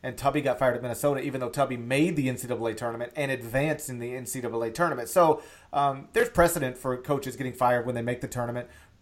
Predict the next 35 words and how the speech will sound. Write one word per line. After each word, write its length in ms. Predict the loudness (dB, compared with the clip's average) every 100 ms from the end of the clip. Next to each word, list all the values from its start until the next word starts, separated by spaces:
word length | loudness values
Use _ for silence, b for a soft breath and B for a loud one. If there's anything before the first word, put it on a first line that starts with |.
| -18 2
p-, 120 | 2 6
precedent 340 | 4 4 -6
for 80 | -6
coaches 380 | -4 -2 -4 -2
keeping 240 | -2 -2
their 100 | -2
jobs 340 | 2 4 2
when 120 | -2 -4
they 220 | -4 -6
miss 280 | -6 -6 -6
the 100 | -8
tournament, 380 | -4 -4 -4 -6
even 180 | -6 -2
though 100 | 0
they 120 | 0
were 100 | 0
on 80 | 0
the 60 |
hot 260 | 2 0 0
seat. 320 | -2 -2 -4 B B B B
Um, 300 | 2 2 4
but 120 | 6
I've 100 | 6
just 180 | 4 -2
always 500 | 4 4 4 -2 -2
thought 340 | 6 6 6 0
it's 140 | -8
kind 320 | -6 -6 -4
of 80 | -4
insane 640 | -4 -4 -2 -2 -4 -8 -18 _ b b b b b 2
to 520 | 6 8 6 -2 -12 _ _ _ _ -8
watch 480 | -2 6 6 4 -2
somebody, 600 | 2 4 6 4 2 -4 -2
in 140 | -2
Bruce 500 | -2 -4 -4 -6 -10